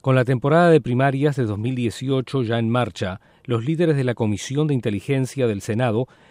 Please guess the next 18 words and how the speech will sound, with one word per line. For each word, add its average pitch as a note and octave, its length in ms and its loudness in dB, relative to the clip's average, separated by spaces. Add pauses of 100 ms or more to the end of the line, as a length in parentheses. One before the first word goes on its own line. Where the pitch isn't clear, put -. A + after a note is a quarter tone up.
(100)
han B2 160 0
iniciado D3 560 0
un C3+ 140 2
esfuerzo C#3+ 560 0
para B2+ 180 0
proteger A#2 480 -4
las B2+ 200 -2
elecciones A2 540 -4
estadounidenses A2 920 -2 (340)
de B2+ 140 0
la A#2+ 140 0
repetición C3+ 680 -2
de D#3+ 100 0
un C#3+ 80 2
episodio D3 640 0
de C3 100 2
interferencia G#2+ 560 -2
extranjera. G#2+ 680 0